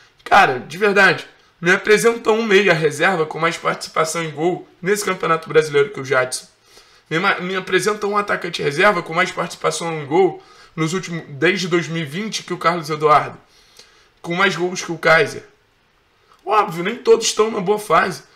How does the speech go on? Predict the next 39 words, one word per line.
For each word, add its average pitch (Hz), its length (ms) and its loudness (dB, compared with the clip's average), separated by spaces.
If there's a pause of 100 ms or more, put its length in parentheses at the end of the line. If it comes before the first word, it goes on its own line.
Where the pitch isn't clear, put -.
(160)
O - 40 -20
Carlos 190 240 -2
Eduardo 214 340 4
foi 220 140 0
o 208 40 -6
cara 214 180 2
que 220 120 -8
melhor 208 540 4
criou 220 240 -2
oportunidade 190 720 2 (460)
no 196 80 -2
jogo 196 200 0
contra 190 160 -6
o - 40 -6
Ceará. 175 420 2 (300)
Dando 233 220 4
um 220 40 -6
minuto 214 300 -4
ele 214 140 -2
entrega. 170 560 0
O - 100 -16
Kaiser - 320 -2
realmente 220 420 -2
tá 196 120 -4
numa 196 180 -4
má 87 140 -4
fase. - 380 -8 (760)
Sabe? 151 360 2 (360)
Então, 190 560 -2 (840)
eu 135 120 -2
acho - 160 0
que - 60 -4
a 170 60 -4
gente 180 200 -4
tem 160 120 -4
que 165 120 -8
olhar 151 420 4
e 151 80 -4
comemorar. 185 840 0